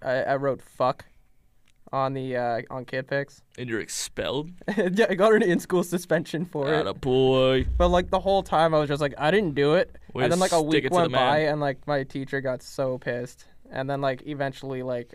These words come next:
Speaker 1: I, I just had to come out and say it. And I got an in-school suspension for, like, two days.
Speaker 2: Just the fact, I just picturing
Speaker 1: <laughs>
Speaker 2: you sitting at a computer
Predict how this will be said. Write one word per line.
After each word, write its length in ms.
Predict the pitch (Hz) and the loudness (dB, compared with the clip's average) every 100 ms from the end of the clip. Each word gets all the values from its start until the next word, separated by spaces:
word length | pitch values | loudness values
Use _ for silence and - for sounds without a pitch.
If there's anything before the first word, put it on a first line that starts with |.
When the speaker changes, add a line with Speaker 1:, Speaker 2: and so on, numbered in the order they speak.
| - | -6
Speaker 1:
I, 140 | 131 123 | -4 -4
I 120 | 135 | -6
just 160 | 135 135 | -6 -6
had 160 | 127 131 | -6 -6
to 60 | |
come 200 | 123 123 | -8 -6
out 100 | 123 | -6
and 120 | 120 131 | -8 -8
say 260 | 120 127 | -6 -4
it. 120 | 131 - | -6 -8
And 180 | - 127 | -6 -2
I 80 | 127 | 0
got 160 | 131 | -2
an 80 | 127 | -2
in-school 340 | 120 117 123 123 | -4 -6 -6 -6
suspension 540 | 147 135 113 117 135 | -6 -8 -10 -8 -10
for, 160 | 127 117 | -8 -8
like, 160 | 117 | -8
two 200 | - 127 | -8 -6
days. 300 | 123 113 131 | -4 -6 -6
Speaker 2:
Just 200 | 135 135 | -6 -4
the 80 | 139 | -4
fact, 480 | - - 139 143 - | -6 0 2 2 0
I 80 | 135 | -2
just 200 | 143 - | -2 -4
picturing 580 | - 180 - 165 139 156 | -2 0 0 0 -2 -6
Speaker 1:
<laughs> 40 | |
Speaker 2:
you 420 | 120 120 131 123 - | -6 -2 0 -2 -6
sitting 400 | - - 131 131 | -4 0 2 2
at 140 | 127 | 0
a 20 | |
computer 600 | 120 120 - 127 120 110 | 0 -8 -4 -2 -2 -2